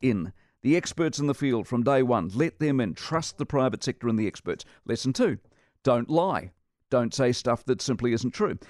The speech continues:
We were told there was plenty of P P E, as the doctors and the nurses told us there wasn't. They weren't making it up. We were told there was no delay on vaccines. You've heard all this before. We've seen the reports. Lesson three, learn as you go and fix stuff, the most glaring of which was healthcare.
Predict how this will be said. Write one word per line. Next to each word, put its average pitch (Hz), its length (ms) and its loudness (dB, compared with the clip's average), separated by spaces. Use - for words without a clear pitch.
We 175 120 4
were 143 100 2
told 147 300 2
there 151 80 0
was 147 120 0
plenty 127 300 0
of 123 60 -4
P 127 160 2
P 135 180 0
E, 180 140 4
as 92 120 0
the 107 80 -4
doctors 107 340 -2
and 117 80 4
the 113 60 2
nurses 113 320 0
told 110 240 0
us 110 100 -6
there 143 100 0
wasn't. 180 320 0
They 151 140 4
weren't 107 260 0
making 104 300 -4
it 139 120 -2
up. 170 200 -2
We 143 140 2
were 127 100 0
told 120 240 2
there 120 80 2
was 117 120 0
no 120 120 4
delay 113 220 4
on 143 160 2
vaccines. 156 480 -4
You've 160 140 4
heard 175 160 4
all 131 120 0
this 123 120 -2
before. 117 440 -2
We've 139 200 2
seen 135 220 2
the 117 80 2
reports. 120 440 0
Lesson 156 380 2
three, - 380 -6
learn 190 320 4
as 175 160 -2
you 151 80 -2
go 123 380 2
and - 120 0
fix - 260 -4
stuff, - 340 -6
the 127 60 -2
most 117 240 0
glaring 123 320 2
of 110 100 -4
which 123 180 -2
was 123 120 -2
healthcare. 180 460 -2